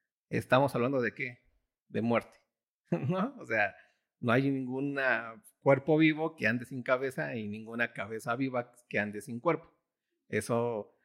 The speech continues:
no existe, tal vez solo en las películas, pero son películas, <laughs> ¿no? ¿Verdad? Son películas. O caricaturas.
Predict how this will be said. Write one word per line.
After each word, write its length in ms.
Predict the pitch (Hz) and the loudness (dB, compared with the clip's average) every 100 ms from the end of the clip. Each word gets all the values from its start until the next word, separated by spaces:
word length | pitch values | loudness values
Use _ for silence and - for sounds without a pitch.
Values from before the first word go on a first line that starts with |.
| _ _ | _ _
no 160 | - 120 | -2 -2
existe, 380 | - 175 175 - | 0 -2 -2 -4
tal 180 | 113 | -4
vez 80 | 120 | -4
solo 160 | 139 123 | -6 -6
en 60 | |
las 120 | 127 - | -6 -2
películas, 420 | 170 180 147 127 | -2 0 -4 -6
pero 120 | 127 | -8
son 140 | 160 | -10
películas, 440 | 165 170 127 120 _ _ _ _ | -10 -10 -12 -20 _ _ _ _
<laughs> 0 | |
¿no? 420 | - - 147 196 - _ _ _ - | -2 2 2 2 -2 _ _ _ -4
¿Verdad? 380 | 120 117 120 - | 0 2 2 0
Son 180 | 107 | -8
películas. 640 | 104 135 160 147 123 - _ _ _ _ _ _ _ _ _ _ _ _ _ _ _ _ _ _ _ _ _ _ _ _ _ _ _ _ _ _ _ - | -4 -4 -4 -6 -10 -12 _ _ _ _ _ _ _ _ _ _ _ _ _ _ _ _ _ _ _ _ _ _ _ _ _ _ _ _ _ _ _ -6
O 140 | 131 | -6
caricaturas. 720 | - 117 113 120 156 127 - | -4 -6 -4 -2 -2 -2 -8